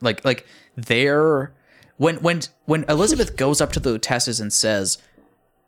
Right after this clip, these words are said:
"Send me back in one more time," they say, "Okay, fine," as if they're the universe gatekeepers.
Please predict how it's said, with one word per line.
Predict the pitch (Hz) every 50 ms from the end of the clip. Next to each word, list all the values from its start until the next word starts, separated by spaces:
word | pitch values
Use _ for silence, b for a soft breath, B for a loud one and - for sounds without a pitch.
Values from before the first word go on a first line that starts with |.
| _ _ _ _ _
"Send | - - - - 151 151 175 180 170
me | 165 165 165 151
back | 135 - - 131 127 127 123 - - - - -
in | 127 127 123 113 104 90 87 - _ _ _ -
one | 95 101 101 104 110 117 117 117
more | 117 110 101 101 107 107 107 107
time," | 107 - - 107 101 101 98 92 - - - _ _ _ _ _
they | - 123 113 120 123
say, | - - - 131 113 110 110 107 - 110
"Okay, | 107 107 107 - - 113 104 98
fine," | - - - 107 107 107 107 101
as | 104 107 98
if | 107 -
they're | - 110 104
the | 104 101
universe | 95 95 107 107 104 98 110 104 -
gatekeepers. | - 101 104 92 92 98 - - 82 82 - - - - -